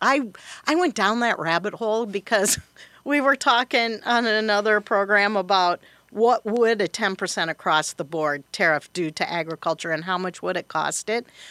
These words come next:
So I was looking at, up articles, and I didn't realize it would lower our G D P, actually. It's, tariffs are not good for an economy. So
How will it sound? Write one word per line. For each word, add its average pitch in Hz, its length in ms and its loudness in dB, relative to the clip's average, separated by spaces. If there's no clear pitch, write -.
So 247 140 0
I 233 60 4
was 208 140 0
looking 269 300 0
at, 208 260 2
up 220 240 0
articles, 214 500 0
and 214 180 -2
I 247 200 0
didn't 277 180 -2
realize 220 380 2
it 254 100 -6
would 254 200 -4
lower 208 760 2
our 175 160 2
G 170 200 -6
D 160 120 -6
P, 165 240 -6
actually. - 580 -6
It's, 170 320 -10
tariffs 262 520 -2
are 185 120 -4
not 185 440 2
good 139 380 -6
for 156 160 -8
an 139 140 -6
economy. 135 600 -10
So 160 440 0